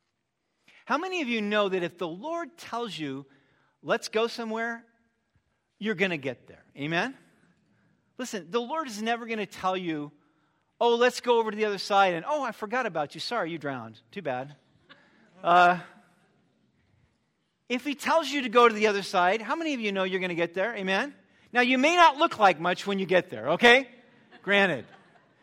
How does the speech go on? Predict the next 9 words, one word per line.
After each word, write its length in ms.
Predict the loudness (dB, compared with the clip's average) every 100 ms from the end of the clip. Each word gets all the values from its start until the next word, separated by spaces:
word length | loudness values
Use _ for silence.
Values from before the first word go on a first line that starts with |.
| _ _ _ _ _ _
Some 140 | -4
of 100 | 0
us 160 | 0 -2
are 80 | -6
losing 420 | -2 -4 -4 -10
some 140 | -8
hair, 400 | -4 0 2 0 -4 -14
you 100 | -8
know. 420 | -2 0 0 -2